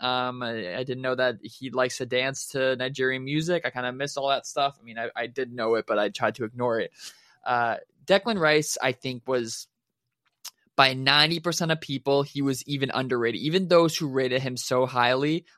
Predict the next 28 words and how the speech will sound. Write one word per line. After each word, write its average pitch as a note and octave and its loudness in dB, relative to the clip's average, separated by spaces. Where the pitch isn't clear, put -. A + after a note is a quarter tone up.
underrated B2+ 4
him G#2+ -10
because C#3 2
he - -2
was B3 2
playing F#3 0
in C#3+ -4
an C#3 -4
abysmal C3 2
West B2 -2
Ham A#2 -6
system. A#2+ -8
We B2 -8
saw B2+ 0
West B2 0
Ham A#2+ -8
get A2+ -2
absolutely A#2 -4
battered A#2 2
today A2+ -2
by, G2+ 0
by F#2 -2
Liverpool. B2+ -2
Um, A#2 0
it, - -16
it E3 2
was E3 2
a, C#3 0